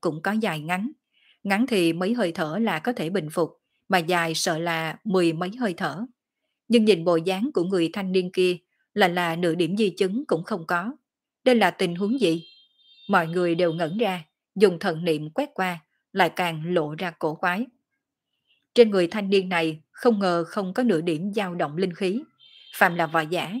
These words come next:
dù thế nào cũng không có khả năng không có dao động linh khí. Cho dù là tu vi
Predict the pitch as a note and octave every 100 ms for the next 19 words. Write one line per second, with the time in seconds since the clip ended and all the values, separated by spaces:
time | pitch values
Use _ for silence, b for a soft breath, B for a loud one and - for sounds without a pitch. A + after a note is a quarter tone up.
0 | - G3+ F#3 E3 G#3+ C4 F3+ E3 E3 F3
1 | E3 - G3 E3+ A#3+ F3 D#3+ G3+ F#3 F3
2 | G3 F3 A3+ G3+ F3+ E3+ D3 D#3 F3 D#3+
3 | F3 G#3+ - _ b b b b - B3
4 | G3+ F3+ F3+ F3 F#3+ F#3+ F#3+